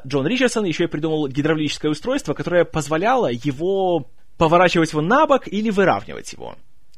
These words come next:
И в этих сценах, в этой модели даже сидел сам Роджер Мур для пущего реализма.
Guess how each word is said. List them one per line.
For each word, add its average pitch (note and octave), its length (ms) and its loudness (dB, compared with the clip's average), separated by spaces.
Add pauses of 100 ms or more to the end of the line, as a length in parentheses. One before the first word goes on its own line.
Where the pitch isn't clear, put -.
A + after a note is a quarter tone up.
(120)
И D#3+ 140 2
в D#3 40 4
этих F3 180 0
сценах, A3+ 280 0
в E3 40 0
этой D#3 140 -2
модели E3+ 320 2
даже D#3+ 300 2
сидел D3+ 340 2
сам C3+ 240 -2
Роджер C3 260 -2
Мур G2 240 -8 (240)
для A#2+ 140 -4
пущего B2+ 340 -4
реализма. A2+ 540 -4